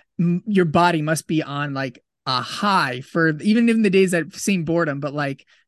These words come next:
internally, it's probably on this high, and I can just totally imagine just stopping, like, what it would do, like, to the mind, right? I mean, I remember my first, like,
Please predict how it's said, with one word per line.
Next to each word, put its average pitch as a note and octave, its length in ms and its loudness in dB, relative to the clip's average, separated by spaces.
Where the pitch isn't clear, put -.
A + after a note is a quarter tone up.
internally, F#3 760 -2
it's D3 140 -10
probably E3+ 400 -2
on D3+ 80 -2
this D3 160 -8
high, D#3+ 280 0
and C#3+ 80 -4
I D3 60 -6
can D3+ 160 -10
just D3 260 -8
totally F3+ 540 0
imagine D3+ 520 -4
just F3 300 0
stopping, D#3+ 500 -4
like, C#3 160 -8
what D3+ 180 0
it D#3 140 -6
would D3 240 -4
do, D#3 480 2
like, C3+ 240 -6
to E3+ 120 -4
the D3 100 -4
mind, D3 280 0
right? E3 220 -2
I F3+ 40 -4
mean, E3 200 -2
I F3 100 2
remember E3 300 0
my D3+ 220 -4
first, D3 320 -8
like, D3 140 -4